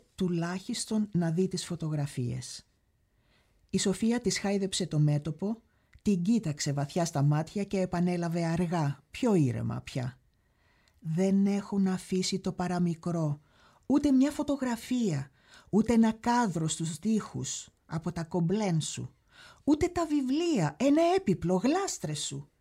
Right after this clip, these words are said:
Τίποτα δεν είναι πια εκεί. Καταλαβαίνεις; Τίποτα". Η μάνα κουνούσε το κεφάλι.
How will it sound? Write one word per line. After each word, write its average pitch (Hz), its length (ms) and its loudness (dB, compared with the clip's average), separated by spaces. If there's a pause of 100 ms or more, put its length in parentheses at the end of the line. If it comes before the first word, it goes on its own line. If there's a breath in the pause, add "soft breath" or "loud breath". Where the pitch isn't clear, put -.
(440)
Τίποτα 262 560 -4
δεν 143 180 -4
είναι 143 280 0
πια 143 280 -6
εκεί. 139 500 -6 (160)
Καταλαβαίνεις; 160 1000 0 (540 soft breath)
Τίποτα". 196 1700 -4 (1500)
Η 165 100 0
μάνα 190 260 2
κουνούσε 180 420 0
το 180 80 -10
κεφάλι. 143 680 -6